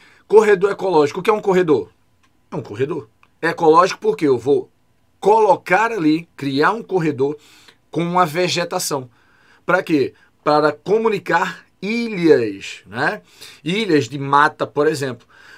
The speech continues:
A população tá aqui isolada, aqui isolada. Ela vai se expor nesse caminho? Não, eu crio um corredor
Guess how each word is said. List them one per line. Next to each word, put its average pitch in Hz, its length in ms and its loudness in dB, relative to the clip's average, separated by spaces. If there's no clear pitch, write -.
A 160 120 4
população 160 680 -2
tá 151 100 2
aqui 151 280 -2
isolada, 175 440 0
aqui 170 240 -8
isolada. 165 540 -2
Ela 208 180 2
vai 214 160 -6
se - 160 -8
expor 175 440 -2
nesse 151 200 0
caminho? 151 440 -4
Não, 170 340 -4
eu 147 160 2
crio 123 240 -8
um 123 80 -8
corredor 135 760 -4